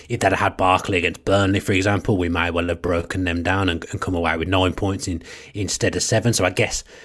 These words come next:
Palace might be a similar game in the fact that they'll, they'll defend quite deep. They're coming off the back of a,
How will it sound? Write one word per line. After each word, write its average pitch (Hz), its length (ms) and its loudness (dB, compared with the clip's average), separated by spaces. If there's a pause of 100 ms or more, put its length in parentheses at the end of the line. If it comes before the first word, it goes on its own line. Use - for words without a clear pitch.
(180)
Palace 101 340 0
might 101 240 2
be 107 100 4
a 101 60 6
similar 110 380 4
game 110 340 4
in 98 60 2
the 90 80 -2
fact - 180 -4
that 98 140 -10
they'll, 87 260 0 (320)
they'll 120 120 4
defend 87 300 0
quite 87 280 0
deep. 101 320 2 (160)
They're - 100 -4
coming 87 240 0
off 82 120 -4
the 92 80 -2
back - 240 -2
of 87 100 -2
a, 85 200 0